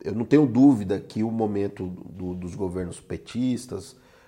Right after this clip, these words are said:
foram importantes do ponto de vista de avanços históricos, né? É, diante de um cenário como o Brasil, né, de um país escravagista que,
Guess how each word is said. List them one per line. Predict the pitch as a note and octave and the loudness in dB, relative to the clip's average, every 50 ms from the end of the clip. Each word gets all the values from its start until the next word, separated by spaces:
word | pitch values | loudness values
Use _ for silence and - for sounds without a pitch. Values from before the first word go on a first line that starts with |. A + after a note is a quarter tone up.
| _ | _
foram | _ - - - A2+ C3+ | _ 0 4 6 6 6
importantes | C#3 C#3 D#3 D#3+ D#3 D#3 - C3 B2+ C3+ C#3 C#3+ - - - | 6 6 4 2 2 2 2 2 2 2 2 0 -2 -8 -10
do | D3+ C#3 | -8 -8
ponto | C3+ - B2 B2 B2+ | -6 -4 -4 -4 -4
de | A#2 | -4
vista | A2 G#2 A#2 A#2 - - C3 | -4 -4 -4 -4 -4 -4 -4
de | C3 A2+ C3+ | 0 2 4
avanços | C#3+ - C#3 G2 G2 - - - - - A#3 A3 | 4 4 4 4 2 2 2 2 0 -4 -6 -8
históricos, | B3 B3 - - - F3+ E3+ - G#2+ G2+ - - - F#2+ F#2 - - | -8 -8 -6 -4 -4 -2 -2 -2 -4 -6 -8 -12 -14 -16 -16 -16 -14
né? | G2+ G2 F#2 G#2+ A2 - - - - - - - - _ - | -12 -10 -8 -10 -10 -12 -16 -20 -20 -20 -20 -20 -20 _ -8
É, | - G2+ | -6 -6
diante | F#2 F#2 G2+ G#2 A#2+ A#2+ - A2+ | -2 2 4 4 4 2 0 -2
de | G2+ | -2
um | A2 A2 | -2 -4
cenário | - - A2 G2 F#2+ F#2+ F#2+ F#2 F#2 | 0 0 0 0 2 0 0 0 -2
como | - - G2+ G2 G2 F#2+ | -4 -6 -8 -6 -4 -4
o | F#2 | -4
Brasil, | F2+ F2+ F#2+ F#2 F#2 E2+ E2+ F2 F2+ G2 A2+ A2+ | -4 -2 0 0 0 0 -2 -4 -4 -4 -2 -2
né, | G2+ F#2+ F#2 | -2 -2 -4
de | F#2+ F2+ | -4 -4
um | F#2 - | -8 -8
país | - - F#2 F2+ F2+ G2 F#2 | -8 -6 -6 -4 -4 -4 -4
escravagista | F#2+ F2+ - - F#2+ F2+ E2+ F#2 F2 E2 D#2+ E2 E2+ F2+ G2+ G#2+ G2 - - F#2+ | -6 -8 -4 -2 -2 0 0 0 -2 -2 -4 -6 -8 -6 -6 -6 -6 -8 -10 -10
que, | - - F#2+ F2 E2 | -10 -10 -10 -10 -10